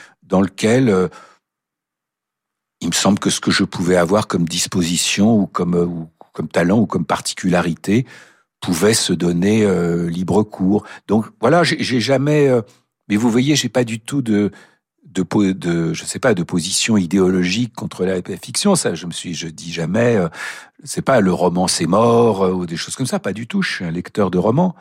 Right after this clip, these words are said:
mais pour mon compte, euh,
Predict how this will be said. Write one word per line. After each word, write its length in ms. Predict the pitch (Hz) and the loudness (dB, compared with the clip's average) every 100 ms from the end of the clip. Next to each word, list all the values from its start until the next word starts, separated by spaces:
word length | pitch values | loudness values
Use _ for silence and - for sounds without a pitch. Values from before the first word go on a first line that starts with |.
| - - _ _ | -20 -20 _ _
mais 180 | 98 - _ _ _ _ | -4 -4 _ _ _ _
pour 140 | 135 123 | -2 2
mon 140 | 123 | 2
compte, 420 | 120 160 214 - - - - _ - | 2 0 0 -2 -10 -16 -20 _ -2
euh, 640 | 92 98 92 101 101 - | 2 2 2 0 -2 -6